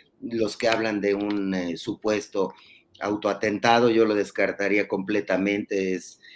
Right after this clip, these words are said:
eh, francamente poco po-, eh, probable que el periodista haya,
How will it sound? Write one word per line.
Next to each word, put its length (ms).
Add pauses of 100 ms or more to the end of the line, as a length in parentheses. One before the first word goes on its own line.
(160)
eh, 400
francamente 880 (340)
poco 380
po-, 360
eh, 240
probable 600
que 260
el 140
periodista 640
haya, 300